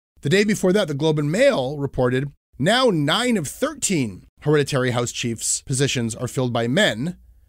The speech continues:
Okay. Four of the positions are vacant. Eight of the nine men oppose. So we had five opposing before. Now we've got eight opposing. One of the chiefs has taken a neutral position, says the Globe and Mail.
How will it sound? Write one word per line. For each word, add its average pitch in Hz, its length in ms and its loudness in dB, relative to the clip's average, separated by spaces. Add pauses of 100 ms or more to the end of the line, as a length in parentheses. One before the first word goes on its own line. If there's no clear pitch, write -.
(380)
Okay. 117 540 0 (240)
Four 202 440 2
of 208 80 2
the 190 100 0
positions 147 420 0
are 131 80 2
vacant. 127 580 -2 (320)
Eight 202 360 2
of 165 120 0
the 160 60 0
nine 147 260 2
men 135 360 0 (320)
oppose. 139 920 0 (720)
So - 160 -8
we 123 60 0
had 123 140 0
five 165 520 2
opposing 135 440 0
before. 120 340 0
Now 120 160 2
we've 123 100 0
got 117 220 -4
eight 151 160 0
opposing. 110 560 -2 (300)
One 170 360 2
of 190 120 2
the 151 80 -2
chiefs 139 420 0
has 139 140 -2
taken 127 240 0
a 120 40 2
neutral 135 380 2
position, 110 460 -4
says 107 220 -2
the 110 60 -10
Globe 107 220 -4
and 113 100 -2
Mail. 151 360 2